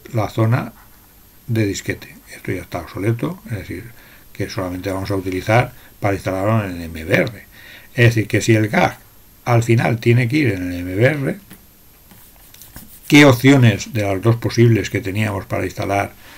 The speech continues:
el grupo tenemos? Pues esta ya no la tenemos, porque ya hemos instalado el gag. Por lo tanto, la única opción que tenemos es instalarlo en la partición raíz de Ubuntu. Es decir,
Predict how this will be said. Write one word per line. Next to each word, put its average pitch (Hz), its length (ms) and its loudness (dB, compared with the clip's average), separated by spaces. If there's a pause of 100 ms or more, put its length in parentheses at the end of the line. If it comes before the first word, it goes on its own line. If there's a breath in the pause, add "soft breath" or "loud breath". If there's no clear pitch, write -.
(420 loud breath)
el 104 220 0
grupo 107 340 6 (140)
tenemos? 113 580 0
Pues - 320 -8
esta 117 220 2
ya 127 100 6
no 135 140 2
la 90 100 -2
tenemos, - 480 -4
porque - 520 -10 (840 loud breath)
ya 110 380 -2 (460)
hemos 123 180 2
instalado 90 300 -2
el 95 60 -6
gag. - 200 -4 (480 loud breath)
Por - 160 -6
lo 95 80 -4
tanto, 98 340 -4
la 101 120 2
única 92 260 -6
opción 95 320 -6
que 98 100 -4
tenemos 131 460 -2
es 127 360 0 (500 loud breath)
instalarlo 117 560 2
en 127 100 2
la 98 120 0
partición 98 580 -4
raíz 95 420 -2 (460 loud breath)
de 107 160 -2
Ubuntu. 82 380 -12 (960 loud breath)
Es 101 220 0
decir, - 320 -12